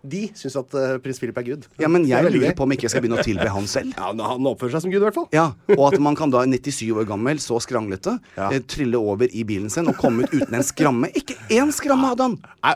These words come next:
Speaker 1: vår nye skytshelgen er altså prins Philip <laughs> fra,
Speaker 2: Det, det der,
Speaker 1: fra England.
Speaker 2: det der, det har du absolutt,
Speaker 1: Wow.
Speaker 2: eh, helt
Speaker 1: Ja.
Speaker 2: aldeles rett i.
Speaker 1: Wow-faktor på den, altså. Vi skal ha spesialsending, eh, vi kommer, vi stormer til studio når han går bort, da skal vi ha spesialsending.
Speaker 2: Riktig.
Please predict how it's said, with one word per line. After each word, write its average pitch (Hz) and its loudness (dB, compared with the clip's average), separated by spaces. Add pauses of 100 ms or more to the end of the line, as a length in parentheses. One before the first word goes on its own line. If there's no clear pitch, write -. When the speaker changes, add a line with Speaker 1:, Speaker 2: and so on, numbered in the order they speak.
Speaker 1:
vår 180 4
nye 160 0
skytshelgen 139 0
er 131 0
altså 120 -4
prins 120 -8
Philip 120 -6
<laughs> - -18
fra, 220 -2
Speaker 2:
Det, 196 2 (520)
det 131 6
der, - -
Speaker 1:
fra 135 4
England. 107 -6 (280)
Speaker 2:
det 127 2
der, 127 2
det 120 0
har 107 0
du 120 -2 (100)
absolutt, 107 0
Speaker 1:
Wow. - -
Speaker 2:
eh, 113 2 (320)
helt 123 2
Speaker 1:
Ja. 85 -8 (160)
Speaker 2:
aldeles 101 0 (140)
rett 85 -8
i. - -10 (120)
Speaker 1:
Wow-faktor 90 -8
på 104 -6
den, 107 -6
altså. - -12
Vi 135 -10
skal 160 -4
ha 160 -16
spesialsending, 131 -2
eh, 123 -2
vi 131 -6
kommer, 123 -4
vi 139 -4
stormer 113 -6
til 123 -8
studio 113 -4
når 123 -2
han 117 -4
går 117 -4
bort, 139 -10
da 113 -4
skal 113 -12
vi 107 -4
ha 98 -20
spesialsending. - -12 (100)
Speaker 2:
Riktig. - -8